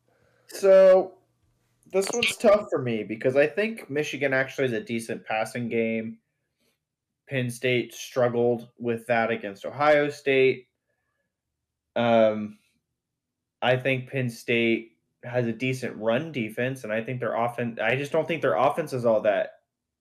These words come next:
Michigan, I think what Michigan runs away with this game. Penn State hasn't impressed me the last couple weeks.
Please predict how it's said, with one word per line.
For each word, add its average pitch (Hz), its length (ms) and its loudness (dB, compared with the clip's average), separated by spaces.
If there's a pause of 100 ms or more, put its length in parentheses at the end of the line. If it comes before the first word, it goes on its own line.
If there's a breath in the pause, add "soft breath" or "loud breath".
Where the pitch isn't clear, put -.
(140)
Michigan, 170 520 -4
I 131 100 2
think 185 200 -4
what 190 140 -2
Michigan 165 380 -4
runs 151 220 0
away 147 180 2
with 160 120 -6
this 131 140 -10
game. 104 300 -8 (760)
Penn 135 140 -4
State 160 220 2
hasn't 147 300 2
impressed 135 400 0
me 120 180 -2
the 110 100 0
last 107 240 2
couple 101 240 -4
weeks. - 320 -10